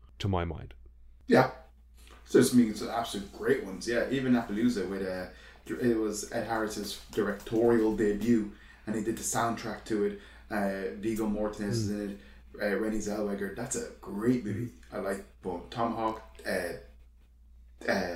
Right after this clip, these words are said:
Speaker 2: what do you call it? Oh, why is it escaping my head? The H B O series Dead.
Speaker 1: Deadwood.
Speaker 2: Deadwood, yeah. Like, you know, there's some great stuff out there.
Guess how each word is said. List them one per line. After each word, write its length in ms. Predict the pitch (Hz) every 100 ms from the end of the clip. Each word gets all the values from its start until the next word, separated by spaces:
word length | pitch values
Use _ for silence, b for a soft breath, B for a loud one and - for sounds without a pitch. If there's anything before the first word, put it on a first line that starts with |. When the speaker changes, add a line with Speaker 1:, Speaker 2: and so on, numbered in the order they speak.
| 82
Speaker 2:
what 140 | -
do 60 | -
you 60 | 113
call 160 | 110
it? 140 | 107 - - -
Oh, 120 | 95
why 140 | 98 101
is 80 |
it 80 | 95
escaping 360 | - 101 92 95
my 140 | 82
head? 380 | 82 92 95 - B B B B -
The 180 | 101 104
H 160 | 98
B 80 | 98
O 120 | 95
series 560 | 95 101 92 92 87 - -
Dead. 540 | 101 95 92 90 80 - -
Speaker 1:
Deadwood. 400 | 139 156 117 - - - B B B B
Speaker 2:
Deadwood, 400 | 107 101 92 -
yeah. 220 | 98 98 - B B B B
Like, 240 | 120 113 - -
you 60 | 120
know, 160 | 101 101
there's 160 | 107 -
some 300 | 110 120 120
great 200 | 131 127
stuff 200 | 98 -
out 160 | 98
there. 160 | 95